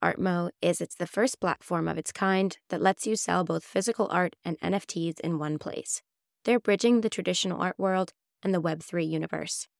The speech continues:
and I'm super excited about it. The best part? You can turn any of your physical or digital artworks into an N F T on their platform, adding provenance, security, and authentication to your piece. N F Ts can be a bit tricky to understand and create,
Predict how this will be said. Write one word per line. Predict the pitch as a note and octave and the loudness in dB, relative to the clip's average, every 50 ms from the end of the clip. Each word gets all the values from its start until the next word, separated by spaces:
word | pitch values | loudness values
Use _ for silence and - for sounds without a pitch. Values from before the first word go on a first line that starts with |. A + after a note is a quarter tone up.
| _ _ _ | _ _ _
and | - F3+ F#3 | -2 2 2
I'm | F#3 F3+ F3 | 2 2 2
super | - - - G#3+ - - E3+ | 2 2 2 2 4 2 0
excited | D#3+ - - - D#3+ D#3 D3+ D3+ D3+ | 0 0 0 2 2 2 2 2 0
about | C#3+ D3 C#3+ C#3+ - | -2 -2 -2 -4 -4
it. | - - - _ _ _ _ _ _ _ _ _ | -8 -10 -14 _ _ _ _ _ _ _ _ _
The | - F#3+ | 0 4
best | F#3+ B3+ D4 - - | 4 4 4 4 2
part? | - C#4 C#4 C4+ - _ _ _ _ _ | 2 2 2 2 0 _ _ _ _ _
You | - A3 A3 | 0 0 2
can | - C4 A#3+ | 4 4 4
turn | A3+ - G3 F#3 - - - | 4 2 0 0 -2 -2 -2
any | - E3+ G3+ G3+ G3 | 0 2 4 4 4
of | F#3 - | 2 2
your | F3 E3 E3+ | 2 0 0
physical | - - G3 G3 - A3+ - A3+ A3 A3 - | 0 0 0 0 0 0 2 2 2 2 2
or | - E3 | 0 0
digital | D#3+ - - F3+ F3+ G3+ G#3 G#3+ F#3 | 0 2 4 4 4 6 6 6 6
artworks | - - E3 - - F3 E3 E3+ - - - - - | 6 4 2 2 0 -2 -2 -2 -4 -8 -8 -4 -2
into | F3 F3 - - F#3+ | -2 0 0 0 0
an | F#3 - | 0 0
N | - E3+ F3+ | 0 -2 -2
F | F3 F3 - | -2 -2 -4
T | - - F3+ F3 E3+ - - | -6 -4 -2 -2 -2 -2 -2
on | E3+ D#3+ | -4 -2
their | D3+ D3+ D3 D3 | -2 -2 -4 -4
platform, | - - E3 - - - - - - D2+ - - _ _ _ _ _ _ _ _ | -4 -4 -4 -4 -4 -6 -6 -4 -4 -2 -4 -6 _ _ _ _ _ _ _ _
adding | - E3 E3 E3 D#3 D#3+ | -4 -2 0 0 0 0
provenance, | - - F#3 F3+ F#3+ G3 F#3+ F#3+ F#3+ F#3+ - - | 0 2 4 4 4 4 2 -2 -2 -2 -4 -4
security, | - - - - - F#3 F3+ F3 F3 F3 F3 - | -6 -6 -6 -4 -2 -2 0 0 0 -2 -2 -2
and | - - - | -2 -2 0
authentication | - F3 F#3 - - F#3+ E3+ - F3+ - D#3+ D#3 - - - E3+ D#3+ D3+ | 0 0 -2 -2 -2 -4 -4 -4 -4 -6 -4 -4 -4 -4 -4 -6 -6 -6
to | - - | -6 -8
your | - - D#3 | -8 -8 -8
piece. | - - - - - - - - - _ _ _ _ _ _ _ _ _ _ - | -8 -8 -8 -8 -6 -8 -8 -8 -10 _ _ _ _ _ _ _ _ _ _ 2
N | G#3 A#3 B3+ | 4 4 4
F | C4+ - | 2 0
Ts | - - G3 F#3 F#3 - - | -2 -2 0 0 -2 -2 -4
can | - G3 F3+ | -4 -4 -2
be | E3+ E3+ | 0 0
a | E3+ | 0
bit | E3+ E3+ - - | 0 0 -2 -2
tricky | - - - F#3 - - E3+ E3+ | -4 -6 -8 -6 -4 -4 -4 -4
to | - E3 | -4 -4
understand | - E3 D#3 E3+ E3 - - D#3+ D3+ D3 D3 D3 - | -4 -4 -4 -4 -4 -4 -4 -4 -4 -4 -6 -6 -6
and | - D#3+ D3+ D3+ | -6 -6 -6 -6
create, | - - - - - - - - - | -8 -8 -6 -4 -4 -4 -4 -6 -12